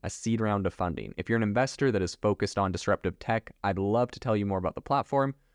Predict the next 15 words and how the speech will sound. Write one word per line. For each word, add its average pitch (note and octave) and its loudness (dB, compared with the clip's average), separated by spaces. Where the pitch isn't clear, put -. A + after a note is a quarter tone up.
You G2+ -4
can G2+ 0
reach A#2+ 2
out A#2 2
to G#2+ -2
me G#2 2
at - -4
jaden A2 2
at F2 -4
A G2 2
I F#2 4
box F2 -2
dot E2+ -2
A F#2 0
I. A2 2